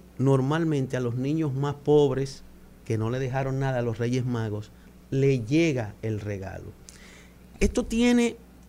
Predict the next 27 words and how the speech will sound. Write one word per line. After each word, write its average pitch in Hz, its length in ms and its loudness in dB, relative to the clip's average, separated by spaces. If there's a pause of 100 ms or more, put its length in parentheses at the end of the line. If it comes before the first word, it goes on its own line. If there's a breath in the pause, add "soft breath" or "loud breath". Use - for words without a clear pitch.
(320)
doble 196 340 2
significado. 135 760 -4 (220)
O - 40 -16
sea, 123 280 -2
eh, 107 200 -10
un 170 160 2
significado 175 640 0
de 160 80 2
esperanza 156 540 -2
de 120 120 -4
que 113 200 -6
no 131 200 0
fue 156 160 0
el 156 80 0
Día 156 160 0
de 156 80 0
los 156 160 0
Reyes, 156 320 -4
pero 107 180 -4
puede 151 440 4
llegar 151 340 2
otro 143 280 0
día, 117 220 0
pero 127 160 -2
al 131 60 -2
mismo 170 240 -4
tiempo 170 360 -4